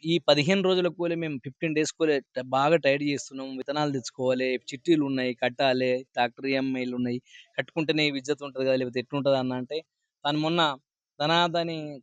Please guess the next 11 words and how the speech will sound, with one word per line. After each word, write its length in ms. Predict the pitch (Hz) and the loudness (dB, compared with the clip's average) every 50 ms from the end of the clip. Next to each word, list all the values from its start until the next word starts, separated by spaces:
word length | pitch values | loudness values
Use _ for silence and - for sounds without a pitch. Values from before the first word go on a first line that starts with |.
| _ - | _ -12
కొంచెం 300 | 147 143 139 170 165 160 | -10 -6 -4 -2 -2 -2
ఒక 160 | - - 151 | -2 -2 -2
రెండు 200 | 143 147 156 160 | 0 0 2 2
మూడు 220 | 151 151 147 139 | 2 2 2 2
రోజులు 180 | 143 151 160 160 | 4 6 6 6
ఆగమని 280 | 156 151 156 147 147 | 6 4 2 -4 -8
అంతా 440 | 143 139 135 156 156 147 135 123 120 _ _ _ _ _ _ _ _ _ _ _ 143 | -10 -12 -8 -6 -6 -6 -6 -8 -14 _ _ _ _ _ _ _ _ _ _ _ -4
ఆడికి 440 | 131 135 131 135 - - 135 131 127 | -2 -2 -2 -2 -4 -2 0 0 2
మన 360 | 120 123 123 123 117 113 107 110 | 2 2 0 0 0 -2 -2 -2
ఏడికి 520 | 117 127 131 143 139 143 139 127 113 104 107 - - _ _ - - - - - | 0 0 2 2 2 0 2 2 0 -2 -6 -14 -20 _ _ -20 -20 -20 -18 -12
హనుమకొండ 560 | 123 131 151 165 180 180 175 185 180 175 | -8 -4 0 4 4 4 4 4 0 0